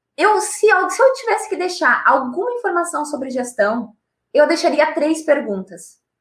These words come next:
tá? Tanto pra fazer pra si mesmo, quanto fazer pra sua equipe e tudo mais. E até daqui a pouco pro cliente, né? São três perguntas super importantes de feedback muito rápido.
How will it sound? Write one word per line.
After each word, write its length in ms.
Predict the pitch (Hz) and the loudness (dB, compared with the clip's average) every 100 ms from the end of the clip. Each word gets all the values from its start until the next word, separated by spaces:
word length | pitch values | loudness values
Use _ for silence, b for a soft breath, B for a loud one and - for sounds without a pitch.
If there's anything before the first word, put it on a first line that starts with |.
| _ _ | _ _
tá? 280 | 196 220 247 - _ _ _ | -6 -4 -6 -14 _ _ _
Tanto 260 | - 523 - | 2 4 4
pra 160 | 494 | 2
fazer 300 | 480 381 302 269 | 4 4 4 4
pra 120 | 294 | 2
si 240 | - 392 | -2 -4
mesmo, 520 | 349 269 311 311 311 - | -2 0 0 0 -6 -4
quanto 300 | 302 285 - | -2 -2 -2
fazer 240 | 277 269 | 0 0
pra 120 | 254 | -2
sua 180 | 247 247 | -4 -4
equipe 440 | 202 - 269 277 | -4 -6 -8 -8
e 40 | 269 | -8
tudo 200 | 269 254 | -6 0
mais. 320 | 180 - - - _ _ | 0 0 -6 -18 _ _
E 100 | 302 | 2
até 240 | 370 679 659 679 659 - _ _ _ - | 4 6 6 6 2 -6 _ _ _ 0
daqui 180 | 571 494 | 2 4
a 80 | 494 | 4
pouco 240 | 403 370 | 4 2
pro 120 | 381 | -2
cliente, 400 | 370 294 202 202 | -2 -2 -2 -4
né? 300 | 196 226 - _ _ _ _ | -6 -6 -10 _ _ _ _
São 160 | - 320 | -2 0
três 200 | 381 440 | 0 2
perguntas 360 | 381 339 370 | 0 0 -2
super 300 | 370 - 453 | -2 -2 0
importantes 720 | 392 381 311 294 240 294 262 - | 0 2 2 2 0 -2 -6 -10
de 120 | 269 | -10
feedback 380 | 269 254 254 277 | -6 -2 0 0
muito 180 | 294 311 | -2 -2
rápido. 520 | 254 208 - 180 - | 2 0 0 -6 -14